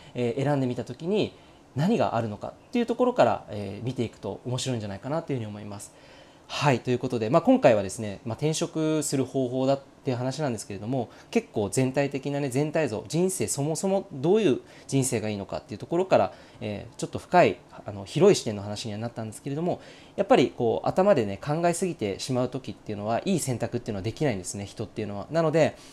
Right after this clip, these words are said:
えー、悩んでいる時ほど、自分自身がこう、頭で否定的になっている時ほど、一回ちょっと息を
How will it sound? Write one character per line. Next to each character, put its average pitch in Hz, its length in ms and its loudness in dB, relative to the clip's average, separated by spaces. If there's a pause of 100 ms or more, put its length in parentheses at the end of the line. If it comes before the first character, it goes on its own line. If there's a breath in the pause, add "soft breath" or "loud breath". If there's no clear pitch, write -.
(220 loud breath)
え 117 140 0
ー、 107 40 0
悩 131 180 4
ん 131 60 2
で 113 80 2
い - 20 0
る 104 80 -2
時 - 380 -8
ほ - 160 2
ど、 208 160 8
自 - 160 -2
分 165 160 0
自 170 200 -2
身 117 80 -4
が 104 100 -10
こ - 220 -8
う、 - 40 -10
頭 139 240 -4
で 113 100 -2
否 - 120 -16
定 170 280 2
的 - 280 -8
に 175 80 2
な 190 80 4
っ 285 60 -6
て 185 140 6
い 175 40 6
る 175 60 0
時 214 220 -4
ほ 233 160 2
ど、 311 220 2 (260 loud breath)
一 202 220 -4
回 269 180 4
ち 269 80 2
ょ 262 40 2
っ - 20 -6
と 123 180 4
息 117 280 0
を 98 180 -4